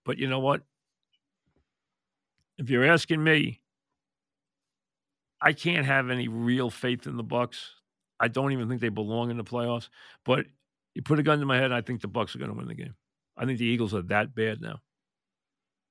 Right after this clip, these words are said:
And the Eagles, I don't even think are a playoff team now. I think they're a joke,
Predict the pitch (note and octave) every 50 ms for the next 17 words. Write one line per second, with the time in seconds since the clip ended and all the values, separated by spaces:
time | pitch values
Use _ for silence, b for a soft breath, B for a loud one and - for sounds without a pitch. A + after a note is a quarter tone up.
0 | _ _ _ _ _ _ _ _ _ _ _ _ _ _ _ - C#3 C#3 C#3+ C#3
1 | C#3 C#3+ C#3+ C#3 A#2 C3+ B2+ B2 B2+ C3 C3 B2 A2 A#2 A2 F#2 A#2+ A2+ - C3+
2 | A2 G2+ - - - A#2 G#2 G2+ - - A#2+ B2 - C3+ - C3 D3+ - - A#2
3 | - - A#2+ A2 G#2 - A2+ A2+ A2 G#2+ G#2 F#2+ G2+ A2 A2 A2+ G#2+ - - -